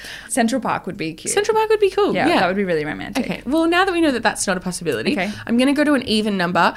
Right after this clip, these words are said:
Speaker 1: Yeah.
Speaker 2: and I'm gonna say number eighteen.
Speaker 1: His grandma's bed.
Speaker 2: Ooh.
Speaker 1: Yeah, no. Doing it in someone else's bed, I'm not a fan of.
Speaker 2: I think it's rude.
Speaker 1: It is rude.
Speaker 2: Yeah.
Speaker 1: But also because, like, they've probably had sex in that bed. So why do you
Speaker 2: Mm,
Speaker 1: wanna have
Speaker 2: mm,
Speaker 1: sex in
Speaker 2: mm,
Speaker 1: the same
Speaker 2: mm.
Speaker 1: place?
Speaker 2: Would you have sex in your parents' bed?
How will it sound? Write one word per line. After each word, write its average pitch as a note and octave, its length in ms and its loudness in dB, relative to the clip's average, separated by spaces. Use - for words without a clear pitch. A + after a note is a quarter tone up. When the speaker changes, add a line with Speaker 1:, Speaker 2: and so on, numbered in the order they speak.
Speaker 1:
Yeah. A3 120 -2
Speaker 2:
and G#3+ 80 0
I'm G#3+ 120 2
gonna A#3 220 0
say G3 460 0
number A#3 220 2
eighteen. E3 500 -2
Speaker 1:
His A#3 200 0
grandma's G3+ 440 4
bed. D#3+ 320 -4
Speaker 2:
Ooh. E3 300 -6
Speaker 1:
Yeah, G3+ 220 -2
no. G3 400 -2
Doing B3+ 220 4
it C#4+ 80 4
in D#4+ 80 0
someone A#3+ 220 0
else's G3 260 -2
bed, F#3+ 340 -2
I'm G3 100 0
not E3+ 120 -2
a F3+ 40 -4
fan D#3+ 220 -4
of. - 220 -8
Speaker 2:
I A3 100 -2
think C4+ 180 0
it's - 220 -10
rude. F3+ 340 -2
Speaker 1:
It G#3+ 120 2
is A3+ 160 0
rude. E3+ 300 0
Speaker 2:
Yeah. A3+ 280 -2
Speaker 1:
But A3 80 6
also A3+ 220 4
because, A#3 240 0
like, G3 320 0
they've A#3+ 240 2
probably D3+ 220 -6
had C#3+ 180 -6
sex D#3+ 180 -8
in D#3 80 -10
that C#3 140 -8
bed. - 200 -6
So G#3 140 2
why C#4 120 6
do - 40 4
you A#3+ 60 2
Speaker 2:
Mm, B3 60 2
Speaker 1:
wanna A#3 100 2
have G#3+ 80 0
Speaker 2:
mm, A3+ 60 2
Speaker 1:
sex G#3 200 0
in G#3 60 -2
Speaker 2:
mm, F#3 60 -2
Speaker 1:
the F#3 40 0
same F3 200 2
Speaker 2:
mm. - 20 -4
Speaker 1:
place? E3+ 440 -4
Speaker 2:
Would C4+ 100 2
you D#4 80 0
have F4 80 -2
sex F4+ 220 -4
in F4+ 60 0
your - 40 -6
parents' A#3+ 240 -2
bed? G4 220 -4